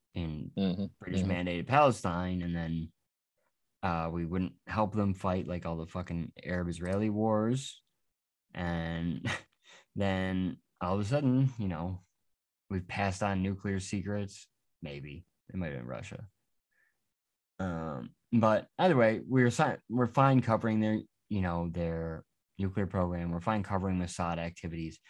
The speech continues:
Speaker 1: We're fine letting Mossad conduct illegal activities here as long as it's not targeting our people. Um, so I don't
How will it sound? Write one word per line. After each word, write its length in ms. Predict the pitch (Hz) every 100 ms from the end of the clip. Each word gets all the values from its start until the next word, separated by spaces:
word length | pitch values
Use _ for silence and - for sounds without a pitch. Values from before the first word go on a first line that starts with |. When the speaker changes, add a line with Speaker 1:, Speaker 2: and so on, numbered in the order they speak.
| - -
Speaker 1:
We're 80 | 104
fine 260 | 104 107
letting 200 | 104 101 98
Mossad 360 | 92 95 90
conduct 320 | 87 92 90
illegal 300 | - 90 95
activities 460 | 92 85 92 85 82
here 260 | - 117 110
as 100 | 92
long 180 | 85
as 60 | 85
it's 140 | 80
not 140 | 87 -
targeting 400 | - 73 78 71
our 140 | 65
people. 540 | - 123 113 107 98 95 _ - _ _ _ _
Um, 500 | 95 92 90 87 87 87 _ _ _ _ -
so 500 | 87 98 90 85 -
I 120 | 110
don't 440 | 120 113 110 92